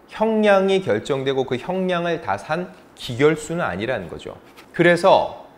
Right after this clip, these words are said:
재판부의 판단이 내려질 때까지 만에 하나 그들이 무죄가 나온다. 이 경우에는 명목상 그들의 채널을 폐쇄할 수가 없는 겁니다. 즉,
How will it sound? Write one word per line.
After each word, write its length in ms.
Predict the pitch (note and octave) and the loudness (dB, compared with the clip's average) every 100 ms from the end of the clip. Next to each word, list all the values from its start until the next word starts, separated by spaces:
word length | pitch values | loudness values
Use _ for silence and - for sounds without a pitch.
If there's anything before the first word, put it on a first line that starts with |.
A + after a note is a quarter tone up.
| _ | _
재판부의 760 | - C#3 C3+ - G3 F#3 F#3 F#3 | -4 0 2 4 2 4 2 0
판단이 460 | - A3 G#3 G3+ D#3+ | -4 -2 2 2 2
내려질 380 | G#2+ B2 B2+ | 0 -2 -4
때까지 520 | - A2 F#2+ F#2 E2 D#2+ | -6 -4 -4 -4 -8 2
만에 300 | G2+ C3 E3+ | 4 4 4
하나 300 | E3 D#3+ - | 2 -2 -4
그들이 480 | A#2 B2+ C#3 F2 - - | -6 -2 -2 -4 -10 -14
무죄가 500 | A#2 A#2 B2 F#3+ G3 | -8 -6 2 4 4
나온다. 480 | C#3 F#2+ F#2 D2 - - - | 0 -2 -4 -6 -6 -14 -8
이 120 | E3+ F3 | -6 -2
경우에는 600 | D3 A#2 A#2 F3 A#2 D2 - - - | -2 -2 0 0 -4 -6 -18 -20 -4
명목상 600 | B2+ D#3+ F#3 F#3 G3 F3 | 2 2 2 0 -2 -2
그들의 480 | C3+ A#2+ C#3+ D#3+ - | -4 -2 -2 -2 -6
채널을 400 | - E3 E3 F3 | -8 -4 -4 -4
폐쇄할 280 | F#3 F3 E3 | -8 -6 -6
수가 200 | D3 F#2 | -4 -6
없는 220 | F#2+ G2 | -6 -10
겁니다. 320 | E2 D#2 - - _ _ | -12 -14 -18 -20 _ _
즉, 420 | - E3+ B2 - | 0 2 2 -4